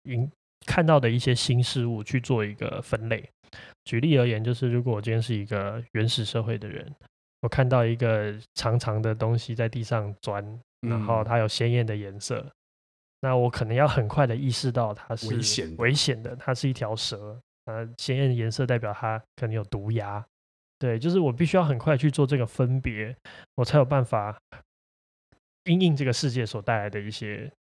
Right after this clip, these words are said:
Speaker 1: 挑战跟危机。所以其实我们很容易在看到一件事情或看到一个人的时候，我们其实就马上去做一个区分。
Speaker 2: 嗯。
Speaker 1: 那这个，这样的区分就会分出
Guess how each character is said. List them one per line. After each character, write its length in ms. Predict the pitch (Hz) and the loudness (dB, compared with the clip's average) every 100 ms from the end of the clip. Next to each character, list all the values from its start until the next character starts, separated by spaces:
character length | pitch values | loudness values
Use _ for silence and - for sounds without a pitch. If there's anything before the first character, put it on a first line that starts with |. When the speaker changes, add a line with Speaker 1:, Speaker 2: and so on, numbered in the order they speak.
| _ | _
Speaker 1:
挑 180 | - 107 | -2 -2
战 240 | 101 110 101 - _ | -2 -4 -6 -18 _
跟 160 | 113 113 | -8 -6
危 160 | 101 104 | -8 -10
机。 240 | - 78 - _ _ - - | -14 -16 -20 _ _ -20 -10
所 100 | - | 0
以 40 | 208 | 4
其 120 | 190 | 6
实 100 | 170 | 6
我 80 | 165 | 6
们 100 | 143 | 6
很 120 | 135 | 6
容 160 | 120 139 | 6 6
易 100 | 135 | 6
在 180 | 143 | 6
看 200 | 131 143 | 6 4
到 160 | 135 127 | 6 4
一 80 | 117 | 4
件 180 | 139 120 | 2 2
事 180 | - | 0
情 240 | 120 113 104 | -4 -4 0
或 80 | 120 | 0
看 140 | - | 0
到 120 | 123 110 | 0 0
一 80 | 113 | -2
个 80 | |
人 160 | 107 98 | -4 -4
的 100 | 101 | -6
时 120 | 101 | -2
候， 60 | 113 | -2
我 40 | |
们 80 | 104 | -2
其 140 | 107 107 | -4 -6
实 60 | |
就 140 | 107 135 - | -6 -10 -6
马 120 | 107 | -4
上 160 | - 120 | 0 0
去 120 | 123 | 0
做 180 | 113 104 | -2 -4
一 40 | |
个 100 | 98 | -6
区 300 | - 107 101 110 | -10 -12 -12 -12
分。 300 | - 131 160 - | -12 -12 -16 -14
Speaker 2:
嗯。 360 | 120 110 98 98 - - | -10 -10 -12 -16 -20 -8
Speaker 1:
那 160 | 156 147 | 0 2
这 160 | 156 151 | 6 6
个， 140 | 135 | 6
这 180 | 131 196 | 6 6
样 120 | 156 | 8
的 100 | 127 | 4
区 240 | - 143 | 4 2
分 180 | 135 131 | 4 4
就 100 | 131 | 4
会 80 | 131 | 2
分 320 | - 127 127 | 2 0 0
出 400 | - 127 123 123 | 0 0 0 -2